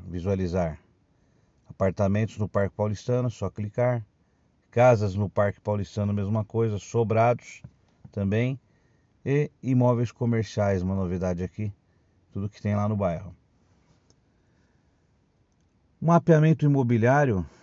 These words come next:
feito pela Alto Pedroso Imóveis é fruto de uma parceria com o portal Banco dos Imóveis, onde vários bairros de São Paulo, parceiros, corretores de imóveis, imobiliárias,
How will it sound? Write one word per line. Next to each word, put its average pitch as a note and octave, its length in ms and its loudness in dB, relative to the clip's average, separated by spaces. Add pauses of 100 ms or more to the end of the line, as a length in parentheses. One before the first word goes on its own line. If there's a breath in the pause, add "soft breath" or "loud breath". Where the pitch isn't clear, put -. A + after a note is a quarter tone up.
(100)
feito G2+ 580 -2 (840 soft breath)
pela F#2+ 220 -2
Alto G2+ 220 -2
Pedroso F2+ 400 -2
Imóveis F#2+ 680 -4 (1120)
é G#2 100 -6
fruto A#2 360 -4
de A#2 80 -2
uma A#2+ 180 2
parceria A2+ 640 2
com A#2+ 180 -2
o A2 40 0
portal A2 480 0
Banco A#2+ 340 0
dos B2 160 -4
Imóveis, F2 640 -4 (1800)
onde A2 380 2
vários A#2 600 4
bairros G#2 400 4
de - 60 -16
São F#2+ 220 -2
Paulo, G#2+ 420 2
parceiros, G2 680 -2
corretores G2 560 -4
de F2 80 -4
imóveis, F2+ 520 0
imobiliárias, F#2 800 -4